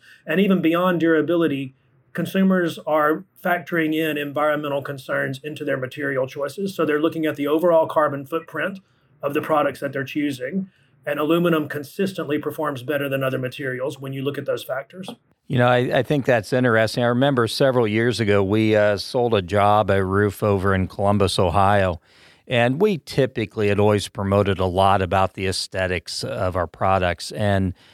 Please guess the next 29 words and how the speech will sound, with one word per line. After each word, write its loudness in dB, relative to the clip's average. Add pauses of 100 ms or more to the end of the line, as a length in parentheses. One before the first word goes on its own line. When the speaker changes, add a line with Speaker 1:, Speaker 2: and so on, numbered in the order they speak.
(180)
Speaker 2:
these 0
particular -2
homeowners 2
made 0
it -4
very 2
clear 0
after 0
the 0
job 2
was 0
done, 0
they 2
couldn't -4
have -4
cared -2
less 2
what -4
it -2 (320)
looked -2
like. -2 (400)
They 0
really 2
liked 0
the -8
green -2
story -4
of -4
aluminum, -6